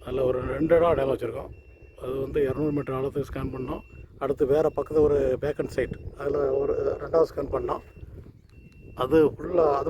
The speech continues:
முந்நூறு மீட்டர் ஆழத்துக்கு ஸ்கேன் பண்ணதுல ஒரு ஐம்பது, அறுபது அடிக்குள்ள லேசா ஈர மண்ணு, அது கீழே ஃபுல்லா பாறை, ஏறக்குறைய ஆயிரம் அடி ஆழம் வரைக்கும். இது ஒரு ஒன்றரை ஏக்கர் இடம். இவங்க already அந்த அதில் ஒரு போர் போட்டிருக்காங்க,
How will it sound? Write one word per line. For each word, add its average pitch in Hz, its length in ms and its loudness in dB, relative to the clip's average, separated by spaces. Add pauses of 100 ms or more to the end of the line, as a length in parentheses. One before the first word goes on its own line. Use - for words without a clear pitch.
முந்நூறு 175 320 4
மீட்டர் 165 200 4
ஆழத்துக்கு 151 300 2
ஸ்கேன் 147 240 0
பண்ணதுல 139 320 -2 (1500)
ஒரு 127 140 2 (500)
ஐம்பது, 147 340 4
அறுபது 147 200 6
அடிக்குள்ள 160 300 0 (140)
லேசா 151 280 0 (140)
ஈர 139 120 0 (100)
மண்ணு, 127 220 0 (120)
அது 131 140 -6
கீழே 135 240 -6
ஃபுல்லா 143 320 -2 (300)
பாறை, 123 220 -2 (680)
ஏறக்குறைய 139 420 0
ஆயிரம் 127 220 0
அடி 123 80 0 (160)
ஆழம் 123 180 -4
வரைக்கும். 110 280 -8 (1120)
இது 151 140 4
ஒரு 156 160 8
ஒன்றரை 175 240 6
ஏக்கர் 160 200 4
இடம். 117 160 -2 (1000)
இவங்க 151 240 -2
already 170 320 4
அந்த 160 160 4
அதில் 156 140 6
ஒரு 143 140 4
போர் 151 180 2
போட்டிருக்காங்க, 143 440 -2